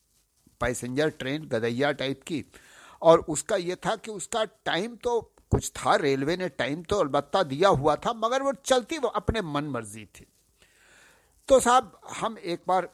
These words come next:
शनिवार का दिन ऐसे ही अपना बैंक का जो भी काम धाम था उसको करने के चक्कर में कुछ करके कुछ नहीं करके, और साहब भाग गए, भाग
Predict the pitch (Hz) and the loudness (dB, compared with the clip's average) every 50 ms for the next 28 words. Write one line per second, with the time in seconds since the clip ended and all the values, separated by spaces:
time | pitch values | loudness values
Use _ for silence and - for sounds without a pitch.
0 | - - - - 151 151 151 156 170 180 190 180 - 151 135 131 135 165 175 160 | -12 -10 -6 -4 -2 0 0 2 4 2 2 2 -2 -4 -4 -4 -4 -6 -4 -4
1 | 143 139 131 - - 156 139 160 190 151 - - _ _ _ _ _ _ _ _ | -4 -4 -4 -4 -4 -2 -2 -2 -4 -4 -6 -10 _ _ _ _ _ _ _ _
2 | _ _ _ _ - - _ - - - - 147 143 139 123 117 135 143 151 143 | _ _ _ _ -20 -20 _ -12 -12 -10 -8 -6 -4 -4 -2 -2 -2 0 -2 -2
3 | - - 151 143 123 135 135 - 151 156 - - 127 135 143 139 120 120 135 151 | 0 0 0 2 2 2 2 2 0 0 0 0 0 0 0 -2 -2 0 0 0
4 | 156 135 - 139 156 151 - - - - 156 - - 135 123 117 135 151 151 147 | 0 -2 0 0 2 2 2 0 -2 -2 -2 -2 -2 -4 -6 -4 -4 -6 -6 -4
5 | - 151 147 139 - - 127 - - - 147 151 160 175 170 139 - - 143 139 | -2 -2 -2 -2 -2 -4 -8 -4 -2 -2 -2 0 0 -2 -4 -4 -4 -4 -6 -6
6 | - - - 131 139 147 143 120 - _ _ _ - 151 151 151 147 - - - | -6 -4 -2 -2 0 0 -2 -6 -10 _ _ _ -2 -2 -2 0 0 0 0 0
7 | - - 123 120 117 143 170 - - 143 139 135 - 156 160 151 139 - - - | -2 -4 -4 -4 -4 -4 -6 -4 -2 -2 -2 -2 -2 -4 -2 -2 -2 -4 -6 -16
8 | - - - _ - 185 175 - - 123 107 101 92 85 - - 135 160 165 - | -20 -20 -20 _ -6 -4 -4 -4 -4 -6 -8 -10 -12 -12 -10 -8 -8 -8 -10 -12
9 | 214 226 - - _ _ _ _ _ _ _ _ _ _ _ _ _ _ _ - | -12 -10 -10 -10 _ _ _ _ _ _ _ _ _ _ _ _ _ _ _ -8
10 | - - 151 175 | -2 0 2 2